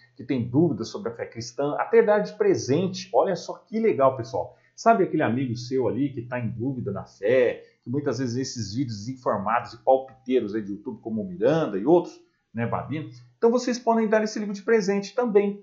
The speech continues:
tá, pessoal? Porque ele vai com certeza se agradecer eternamente por isso,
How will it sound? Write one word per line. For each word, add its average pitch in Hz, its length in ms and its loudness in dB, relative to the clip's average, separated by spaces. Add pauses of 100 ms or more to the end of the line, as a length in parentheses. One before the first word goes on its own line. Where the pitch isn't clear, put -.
tá, 143 140 2
pessoal? - 480 -4
Porque 160 380 -4
ele 190 200 6
vai 175 240 -2
com 254 140 4
certeza 190 560 0
se - 320 -10
agradecer 175 580 0
eternamente 175 680 0
por 135 180 -2
isso, 214 280 -8